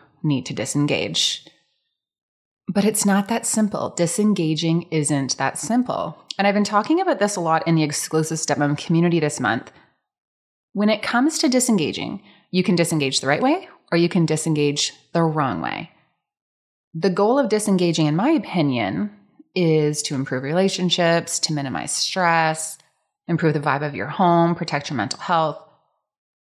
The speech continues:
But sometimes the way that stepmoms go about disengaging or the way that they view disengaging,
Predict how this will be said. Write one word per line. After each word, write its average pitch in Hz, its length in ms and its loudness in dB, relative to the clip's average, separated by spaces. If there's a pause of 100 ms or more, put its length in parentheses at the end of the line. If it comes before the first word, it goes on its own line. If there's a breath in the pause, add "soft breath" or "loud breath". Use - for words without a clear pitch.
(220)
But - 160 -2
sometimes 156 840 0 (100)
the 180 160 0
way 180 760 0
that 160 480 0
stepmoms 151 920 -2 (340 soft breath)
go 160 260 2
about 156 540 0
disengaging 151 800 -2
or 156 120 -2
the 160 120 0
way 160 300 0
that 156 180 -2
they 147 140 -2
view 190 400 0
disengaging, 143 880 -2